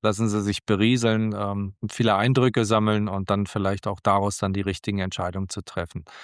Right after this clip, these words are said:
Ansonsten eben halt auch mal Börsenbrain anzugucken, ähm, Blick hinter die Kulissen, dann die Börsentage, da werden wir auch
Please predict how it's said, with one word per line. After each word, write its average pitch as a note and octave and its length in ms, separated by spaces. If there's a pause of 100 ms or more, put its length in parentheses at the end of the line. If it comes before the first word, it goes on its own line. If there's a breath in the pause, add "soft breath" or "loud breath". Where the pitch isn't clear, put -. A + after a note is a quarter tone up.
(140)
Ansonsten A2 500
eben A2+ 180
halt A#2 100
auch A2 100
mal A2+ 140
Börsenbrain C#3 540
anzugucken, D#3 840
ähm, A#2 320
Blick A#2+ 240
hinter C3+ 220
die B2 100
Kulissen, A#2 500
dann G#2+ 160
die G#2 80
Börsentage, A2 720
da G#2+ 140
werden G#2 180
wir G#2 160
auch G2+ 140